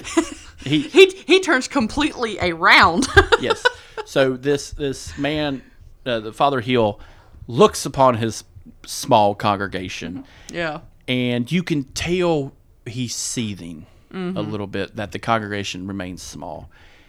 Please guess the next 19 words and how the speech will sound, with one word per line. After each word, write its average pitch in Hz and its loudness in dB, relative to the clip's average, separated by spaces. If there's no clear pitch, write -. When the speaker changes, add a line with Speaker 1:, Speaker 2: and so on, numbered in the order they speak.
Speaker 2:
And 107 -6
he 110 -4
looks, 110 -2
and 113 -2
he 107 -2
speak, - -4
what 143 2
he's, - -4
uh, 123 0
the 107 -4
story 247 2
he's 123 -2
speaking 135 -6
of 95 -6
is 95 -12
the 113 -16
story 107 -6
of 95 -10
miracles. 98 -6